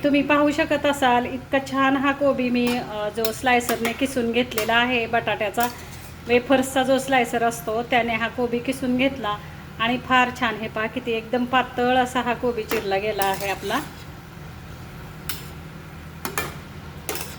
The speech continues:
आता एक तीन ते चार मिनिटासाठी ही भाजी मी परतून घेते.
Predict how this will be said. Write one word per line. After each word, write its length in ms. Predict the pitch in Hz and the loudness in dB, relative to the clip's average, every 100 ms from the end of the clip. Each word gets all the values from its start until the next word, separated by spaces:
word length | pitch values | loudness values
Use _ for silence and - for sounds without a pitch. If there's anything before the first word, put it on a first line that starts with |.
| - - - - - - 220 | -12 -12 -10 -10 -10 -10 -8
आता 180 | - | 0
एक 120 | 240 240 - - - - - - - | 0 0 -8 -14 -16 -14 -14 -6 4
तीन 260 | 302 294 | 4 6
ते 80 | 302 | 2
चार 280 | 294 285 277 | 6 6 6
मिनिटासाठी 580 | 285 277 269 277 269 262 | 4 2 2 2 0 0
ही 140 | 269 | 2
भाजी 320 | 269 285 240 | 2 2 2
मी 120 | 247 | 0
परतून 480 | 240 262 254 247 247 | 2 0 0 0 2
घेते. 340 | 254 294 247 | 4 4 4